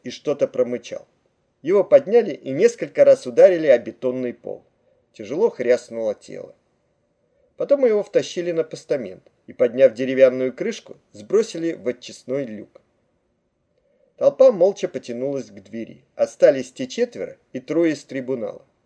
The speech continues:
Снимавший тоже пошел к двери, и только у самого выхода объектив вдруг повернулся назад. Трое снимали с лиц повязки. Тот, что сидел в середине, уже снял. Во весь экран,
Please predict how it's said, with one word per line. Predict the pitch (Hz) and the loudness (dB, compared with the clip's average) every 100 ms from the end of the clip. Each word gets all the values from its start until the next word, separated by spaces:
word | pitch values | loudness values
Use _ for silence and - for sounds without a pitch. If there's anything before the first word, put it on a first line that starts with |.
| _ _ _ _ _ | _ _ _ _ _
Снимавший | - 165 262 - 196 | -8 4 4 4 0
тоже | - 160 120 | 0 0 0
пошел | - 123 127 110 | -2 -4 -6 -8
к | 104 | -10
двери, | 104 110 98 _ _ _ - | -14 -14 -16 _ _ _ -10
и | |
только | 123 143 143 | -4 -4 -4
у | 139 | -8
самого | - 151 135 131 131 | 4 4 6 4 4
выхода | 190 254 107 - | 2 -2 -4 -4
объектив | - 120 127 - - 220 | -4 -4 -6 -10 -10 -10
вдруг | 123 160 - | -6 -6 -4
повернулся | 139 127 113 123 127 127 | -2 -2 -2 -4 -6 -4
назад. | 117 107 - - _ _ _ _ _ _ _ _ _ _ - | -4 -4 -8 -16 _ _ _ _ _ _ _ _ _ _ -2
Трое | 190 269 | 2 2
снимали | - 180 180 180 156 | 2 0 6 6 4
с | - | -4
лиц | - - - | -8 -8 -6
повязки. | - 107 98 - - _ _ _ _ _ _ | 0 0 -2 -14 -20 _ _ _ _ _ _
Тот, | 151 143 | -4 -4
что | - 127 | -10 -12
сидел | - 127 131 | -10 -4 -2
в | 123 | -2
середине, | - - 180 220 202 170 - | -6 -8 -8 -10 -10 -12 -16
уже | 107 123 | -8 -6
снял. | 127 - 101 104 _ _ _ _ _ _ _ _ _ _ _ _ _ - | -6 -10 -14 -16 _ _ _ _ _ _ _ _ _ _ _ _ _ 0
Во | 127 | 2
весь | 139 139 - | 2 -2 -8
экран, | - 185 | 4 4